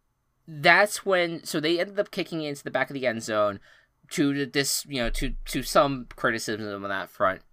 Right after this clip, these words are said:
but they end up start, Patrick Mahomes starts at the twenty-five-yard line,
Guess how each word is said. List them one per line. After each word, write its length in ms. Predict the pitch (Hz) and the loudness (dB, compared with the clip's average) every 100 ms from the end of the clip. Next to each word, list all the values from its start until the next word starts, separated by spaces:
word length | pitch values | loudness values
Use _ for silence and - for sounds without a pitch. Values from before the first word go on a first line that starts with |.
| - | 2
but 260 | 117 110 - _ _ _ _ _ _ _ | 4 4 0 _ _ _ _ _ _ _
they 200 | 131 139 | 2 6
end 120 | 147 160 | 6 4
up 220 | 147 123 | -2 -6
start, 440 | - 151 120 - | 2 4 4 -2
Patrick 300 | - 151 - | 2 2 2
Mahomes 180 | 151 143 | -4 -2
starts 220 | - 147 | 0 0
at 60 | 160 | 0
the 60 | - | -4
twenty-five-yard 600 | 147 143 127 107 92 90 | -4 0 0 2 -2 -2
line, 300 | 87 80 | -8 -10